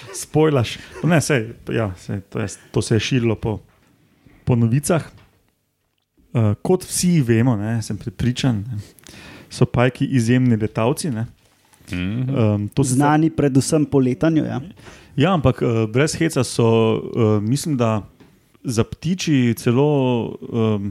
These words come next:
Speaker 1: se najbolj razširjajo med vsemi organizmi, čeprav nimajo kril.
Speaker 3: Ehm, kaj pa rastline, a š-, br-, izvzemši rastline?
Speaker 1: To pa ne vem, ali pa mogoče med živalmi za ptiči, a
Speaker 3: Ja,
Speaker 1: to pa,
Speaker 3: dosti
Speaker 1: to ne
Speaker 3: dobro,
Speaker 1: vem, no,
Speaker 3: okej.
Speaker 1: ampak mislim, da, zdaj tako malo z glave govorim, mislim, da so jih našli do štiri kilometre visoko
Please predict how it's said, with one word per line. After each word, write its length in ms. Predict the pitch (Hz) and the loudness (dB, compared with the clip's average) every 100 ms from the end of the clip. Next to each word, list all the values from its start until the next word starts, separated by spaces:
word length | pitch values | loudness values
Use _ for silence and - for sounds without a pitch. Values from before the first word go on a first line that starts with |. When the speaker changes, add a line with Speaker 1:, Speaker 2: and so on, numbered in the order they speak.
| - | -10
Speaker 1:
se 220 | - - | -6 0
najbolj 380 | 117 147 131 131 | 4 4 4 4
razširjajo 600 | 120 - 147 120 101 101 | 2 2 0 2 0 -4
med 200 | 101 104 - | -4 -6 -6
vsemi 400 | - 123 117 107 | -4 0 2 2
organizmi, 560 | 107 110 113 110 104 95 | 0 2 4 2 0 -2
čeprav 260 | 110 120 | 0 2
nimajo 320 | 123 120 110 | 4 4 2
kril. 300 | 104 - 117 | 0 0 0
Speaker 3:
Ehm, 1000 | 98 - _ _ - - - 120 113 110 | -2 -8 _ _ -18 -14 -4 0 2 2
kaj 160 | 113 131 | 2 2
pa 120 | 147 | 4
rastline, 400 | 123 - 151 170 | 0 0 2 2
a 160 | 123 117 | 2 2
š-, 160 | - - | -2 -6
br-, 400 | 127 123 127 - | -6 -4 -4 -2
izvzemši 720 | 123 120 113 120 120 - 117 | -2 -2 -2 0 -2 0 -2
rastline? 460 | 117 - 117 107 - _ _ _ _ - - - | -2 -4 -2 -4 -8 _ _ _ _ -20 -20 -2
Speaker 1:
To 120 | 139 | 0
pa 100 | 139 | 4
ne 100 | 127 | 4
vem, 160 | 123 110 | 4 2
ali 100 | 113 | 0
pa 60 | |
mogoče 240 | 120 120 117 | -2 -2 -2
med 180 | 104 | -2
živalmi 520 | 98 104 107 107 101 95 | 0 0 4 2 2 -4
za 100 | 95 | -8
ptiči, 360 | - 104 - | -10 -10 -4
a 40 | 254 | 0
Speaker 3:
Ja, 60 | |
Speaker 1:
to 80 | 123 | 0
pa, 100 | 120 | 0
Speaker 3:
dosti 260 | 147 147 127 | 2 2 4
Speaker 1:
to 80 | |
ne 60 | 113 | 4
Speaker 3:
dobro, 40 | 107 | 4
Speaker 1:
vem, 120 | 98 | 2
no, 120 | 107 | 0
Speaker 3:
okej. 0 | |
Speaker 1:
ampak 240 | 98 101 - - - - - | -2 -4 -8 -16 -18 -20 -18
mislim, 460 | - - 135 151 170 | -6 0 2 4 4
da, 80 | 139 - - 127 - - | 2 0 -12 -12 -10 -6
zdaj 200 | 110 113 | -2 0
tako 120 | 107 | 0
malo 140 | 131 127 | 0 0
z 80 | 104 | 2
glave 300 | 123 127 107 | 2 2 2
govorim, 340 | 107 110 127 | 2 2 2
mislim, 280 | 127 131 123 | 0 -2 0
da 160 | 110 | 0
so 160 | 101 117 | 0 -2
jih 100 | 113 | 0
našli 340 | 120 135 - 117 | 2 2 0 0
do 120 | 127 | 0
štiri 280 | - 151 135 | 0 -2 0
kilometre 480 | 123 113 127 120 | 0 2 2 2
visoko 500 | 107 - 175 - 139 | 0 0 -2 0 -2